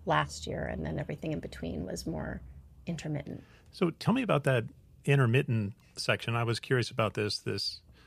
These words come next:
Speaker 2: idea that you need to drop in to somebody's life on some sort of schedule or some sort of cadence. What are you looking for, and how are you collaborating with, uh, Bennett to make sure you're there at the right time?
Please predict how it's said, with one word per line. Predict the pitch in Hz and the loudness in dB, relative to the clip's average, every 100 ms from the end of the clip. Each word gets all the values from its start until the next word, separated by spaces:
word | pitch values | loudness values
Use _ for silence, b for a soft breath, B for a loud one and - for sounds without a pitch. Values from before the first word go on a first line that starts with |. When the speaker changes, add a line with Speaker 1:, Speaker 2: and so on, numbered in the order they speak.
| - | -2
Speaker 2:
idea | 120 113 127 | 2 4 4
that | 113 110 - | 4 2 2
you | |
need | 127 123 | 2 2
to | |
drop | 110 120 113 110 131 | 0 2 2 2 2
in | 117 107 110 - - | 2 2 0 -4 -10
to | - | -6
somebody's | - 120 110 104 | 0 2 2 0
life | 110 107 107 - | 2 2 0 -2
on | 110 | -4
some | - 226 233 | 0 2 2
sort | - 110 | 2 0
of | 92 | 0
schedule | - 95 92 107 123 | -2 -4 -2 -4 -2
or | 113 | -2
some | 104 127 123 | 0 -2 -2
sort | - 120 | -2 -2
of | 107 | -2
cadence. | - - 131 104 95 - - - b b b b b | -8 -4 -4 -2 -4 -8 -12 -20 b b b b b
What | 131 127 165 | -4 2 2
are | |
you | 220 | 4
looking | 175 147 143 | 4 4 4
for, | 123 127 117 | 2 4 4
and | 113 | 4
how | 104 | 4
are | 180 | 4
you | 160 | 2
collaborating | - 135 123 131 123 117 110 | 4 6 6 6 4 2 0
with, | 110 - - - | 0 -2 -20 -6
uh, | 117 107 | -2 -2
Bennett | 92 107 113 98 - - | 0 2 2 0 -8 -8
to | 131 | -2
make | 120 113 | -2 0
sure | - | 2
you're | 123 113 101 98 | 4 2 0 -2
there | 113 120 | 2 2
at | 117 | 2
the | 104 | 0
right | 101 120 - | 0 -2 -2
time? | 127 127 156 | 0 2 2